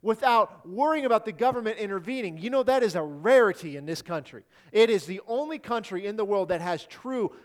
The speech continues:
freedom of religion, that we have the freedom to exercise our faith in a way that we see fit because of the founding fathers being Christian men who feared God, knew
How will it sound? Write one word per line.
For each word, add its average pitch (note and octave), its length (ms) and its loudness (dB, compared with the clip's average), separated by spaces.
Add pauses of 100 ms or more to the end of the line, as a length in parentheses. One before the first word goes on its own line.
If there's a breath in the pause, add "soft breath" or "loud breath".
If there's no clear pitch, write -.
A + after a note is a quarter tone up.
freedom A3+ 520 -4
of G#3 260 0
religion, G3+ 500 -2 (400 soft breath)
that G3 100 -2
we C4 160 -4
have B3 220 2
the G3 160 -6 (200 loud breath)
freedom C4+ 400 -6
to A3 160 -10
exercise A#3+ 680 -2
our G3+ 120 -2
faith G3 340 -4
in E3+ 80 -10
a E3 40 -6
way G#3 240 0
that G3+ 180 -4
we G3 140 -8
see F3+ 260 -12 (140)
fit D#3+ 340 -6 (640 soft breath)
because F#3+ 260 -6
of E3+ 60 -10
the F3 80 -6
founding G#3 360 -4
fathers G#3 380 0
being E3 240 -8
Christian G3 420 -12
men G3+ 200 -4
who D#3+ 120 -12
feared G3 360 -6
God, F#3+ 260 0 (260 loud breath)
knew A3+ 580 -2